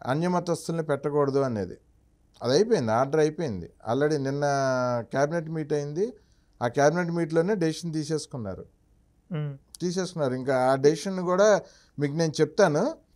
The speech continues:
Speaker 1: ఇప్పుడు వైవి సుబ్బారెడ్డి ఏం చెప్తాడండి? కరుణాకర్ రెడ్డి కూతురు పెళ్లిలోనేమో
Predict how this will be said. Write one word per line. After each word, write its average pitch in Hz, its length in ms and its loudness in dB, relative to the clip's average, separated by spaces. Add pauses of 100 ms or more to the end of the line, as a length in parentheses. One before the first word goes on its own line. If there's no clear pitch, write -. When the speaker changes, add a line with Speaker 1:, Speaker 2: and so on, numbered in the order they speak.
Speaker 1:
ఇప్పుడు 220 220 8
వైవి 247 340 8
సుబ్బారెడ్డి 247 520 8
ఏం 226 160 10
చెప్తాడండి? 214 540 4 (440)
కరుణాకర్ 208 440 8
రెడ్డి 214 480 8
కూతురు 214 360 4
పెళ్లిలోనేమో 214 1080 4